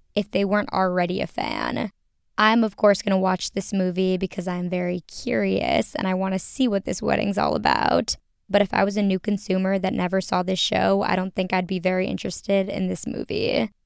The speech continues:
So I'm curious to see how it does. It is on a streaming platform, which, of course, that's gonna lend itself better to this. I don't think anyone would be going to see this in theaters, personally.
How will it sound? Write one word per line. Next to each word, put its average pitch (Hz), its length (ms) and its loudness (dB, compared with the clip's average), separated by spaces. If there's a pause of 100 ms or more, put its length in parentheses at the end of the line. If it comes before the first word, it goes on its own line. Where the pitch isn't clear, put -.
(200)
So - 180 -4
I'm 208 140 2
curious 226 400 -2
to 220 100 -6
see 196 200 -4
how 190 160 -2
it 185 120 -4
does. 190 460 -2 (320)
It - 180 -4
is 214 200 0
on 240 100 2
a 214 60 2
streaming 190 500 0
platform, 220 840 -2 (260)
which, - 180 -6
of 196 140 -2
course, 185 400 -2
that's 180 220 -2
gonna 180 200 -2
lend 175 220 -2
itself 180 420 -4
better 180 240 -2
to 180 160 -8
this. 196 320 -2
I - 80 -6
don't - 160 -2
think 190 200 -2
anyone 185 360 0
would 180 140 -4
be 180 80 -2
going 180 260 2
to 180 80 -2
see - 140 -2
this 185 180 -4
in 185 140 -2
theaters, 196 420 0
personally. 233 800 0